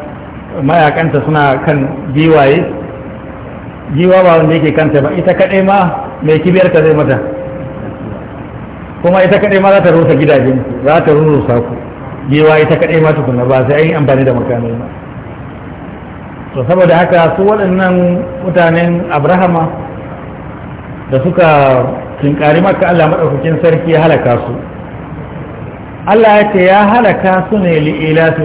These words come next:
Quraishin. Saboda abinda Qurayshawa suka saba da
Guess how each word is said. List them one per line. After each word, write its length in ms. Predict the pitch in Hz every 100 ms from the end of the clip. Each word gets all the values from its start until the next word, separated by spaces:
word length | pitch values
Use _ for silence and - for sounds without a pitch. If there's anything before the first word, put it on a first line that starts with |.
| -
Quraishin. 480 | 147 139 127 117 95 - - - - - - - - - - - - - -
Saboda 320 | 202 190 180
abinda 400 | 160 185 240 208 -
Qurayshawa 680 | 202 196 190 202 196 190 208
suka 240 | 196 160
saba 420 | 170 180 170 175
da 140 | 143